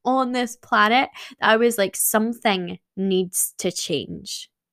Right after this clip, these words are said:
And I had already, um, gone through, you know, um, seeing psychologists and taking medication, and I just knew that wasn't for me, the medication point. Um, I knew that I just didn't wanna take a pill to make myself happy,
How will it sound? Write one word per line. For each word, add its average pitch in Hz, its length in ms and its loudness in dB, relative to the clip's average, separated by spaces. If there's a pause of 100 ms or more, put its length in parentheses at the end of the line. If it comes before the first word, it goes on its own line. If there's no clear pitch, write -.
(360)
And 226 80 4
I 233 40 6
had 294 180 4
already, 247 480 6
um, 196 320 -2
gone 185 320 0
through, 190 520 0
you 190 200 -2
know, 180 300 -4
um, - 500 -4 (400)
seeing 196 340 -2
psychologists 311 1040 0
and 175 320 -6 (300)
taking 208 280 0
medication, 208 640 0
and 220 100 -4
I 233 120 0
just 240 200 -8
knew 240 500 -4
that 220 220 -4
wasn't 208 460 -6
for 202 160 -4
me, 190 260 -4
the 175 80 -8
medication 180 560 -8
point. 180 280 -8 (520)
Um, 208 340 0 (100)
I 214 140 2
knew 214 380 6
that 190 360 2 (300)
I 240 140 -2
just 302 180 -2
didn't 311 200 -4
wanna 277 160 -2
take 226 260 -4
a 208 60 -4
pill 196 320 -4
to 190 360 -4
make 196 260 -8
myself 190 480 -6
happy, 247 460 -2